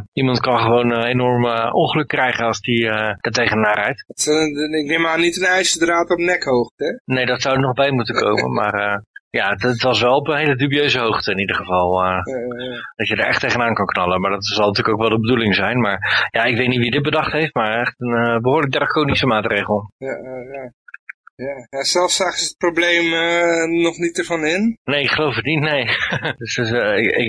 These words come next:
Speaker 1: ik kan me toch niet voorstellen hoe dit er dan doorheen komt. Eh, er is niemand bij de politie zelf is die zegt van, "Jongens, gaat dit niet een beetje te ver?" Of ze, of ze denken dat het veilig is, maar... ja, er waren al diverse reacties van, eh, volgens mij een, een of andere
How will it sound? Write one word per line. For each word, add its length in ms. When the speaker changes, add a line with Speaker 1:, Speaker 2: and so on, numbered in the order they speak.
Speaker 1:
ik 80
kan 160
me 80
toch 100
niet 120
voorstellen 840
hoe 140
dit 160
er 60
dan 140
doorheen 240
komt. 320
Eh, 360
er 160
is 60
niemand 280
bij 100
de 80
politie 380
zelf 240
is 80
die 120
zegt 200
van, 120
"Jongens, 240
gaat 180
dit 140
niet 160
een 120
beetje 400
te 140
ver?" 380
Of 140
ze, 160
of 100
ze 140
denken 260
dat 140
het 100
veilig 320
is, 140
maar... 300
ja, 100
er 120
waren 240
al 80
diverse 480
reacties 460
van, 280
eh, 220
volgens 300
mij 280
een, 260
een 100
of 60
andere 260